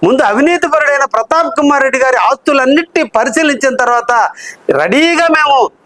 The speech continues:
పెట్టుకోనున్న అన్నవరం క్వారీలో నువ్వు వస్తే నీకు చూపించేదానికి మేము సిద్ధంగా ఉన్నామని కూడా మీకు సందర్భంగా తెలియజేస్తున్నా. ఊరిని అవాకు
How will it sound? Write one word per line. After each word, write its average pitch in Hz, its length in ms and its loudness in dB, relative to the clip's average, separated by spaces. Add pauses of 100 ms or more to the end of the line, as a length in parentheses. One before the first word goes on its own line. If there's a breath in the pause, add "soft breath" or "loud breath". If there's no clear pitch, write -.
(260)
పెట్టుకోనున్న 294 520 0
అన్నవరం 285 520 0
క్వారీలో 285 440 0 (520)
నువ్వు 185 180 2
వస్తే 277 340 0 (400)
నీకు 226 280 0 (140)
చూపించేదానికి 262 920 0 (360 loud breath)
మేము 214 240 2
సిద్ధంగా 277 560 0
ఉన్నామని 262 480 2
కూడా 240 180 0
మీకు 226 220 -4
సందర్భంగా 214 600 0
తెలియజేస్తున్నా. 202 840 0 (640 loud breath)
ఊరిని 269 420 2
అవాకు 262 460 0